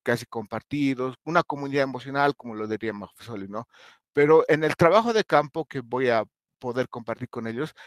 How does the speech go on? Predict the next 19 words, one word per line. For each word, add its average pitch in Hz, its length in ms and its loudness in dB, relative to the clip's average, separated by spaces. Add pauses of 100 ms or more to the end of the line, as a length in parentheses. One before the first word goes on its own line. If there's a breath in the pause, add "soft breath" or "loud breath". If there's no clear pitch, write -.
(160 loud breath)
encontré 139 560 -2
este 185 180 0
concepto 131 480 -8
y 151 140 4
este 170 280 2
nuevo 151 400 -2
tipo 139 340 -8
de 120 140 -6
grupo, 127 480 -8 (500 soft breath)
que 170 200 4
es, - 240 -2
es 135 160 -2
siem-, 180 480 2
siempre 190 840 -2
ha 143 80 4
sido 160 240 2
confundido 139 720 -4
como 120 320 -10
pandilla 139 720 -2